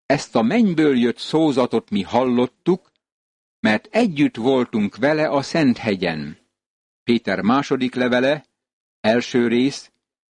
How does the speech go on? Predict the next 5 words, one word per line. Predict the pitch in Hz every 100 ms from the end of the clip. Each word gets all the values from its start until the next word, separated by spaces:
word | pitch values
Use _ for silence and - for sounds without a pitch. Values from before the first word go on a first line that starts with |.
| _ _ _ _
tizenhatodik, | 117 113 127 123 127 127 123 127 139 - _ _ _ _ -
tizenhetedik | 120 131 127 120 127 120 117 127 - -
és | 123 120 -
tizennyolcadik | 175 127 113 104 98 - 90 85 -
vers. | 85 76 -